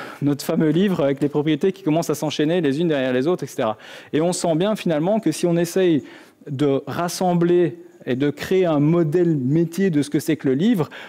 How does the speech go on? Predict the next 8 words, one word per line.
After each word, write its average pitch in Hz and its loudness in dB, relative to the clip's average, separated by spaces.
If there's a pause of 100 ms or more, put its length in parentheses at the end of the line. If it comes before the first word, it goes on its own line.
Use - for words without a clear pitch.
on 151 0
peut 175 -2
pas, 226 -2 (160)
en 139 -4
fait. 123 -4
C'est - -2
impossible 175 0
d'avoir 160 0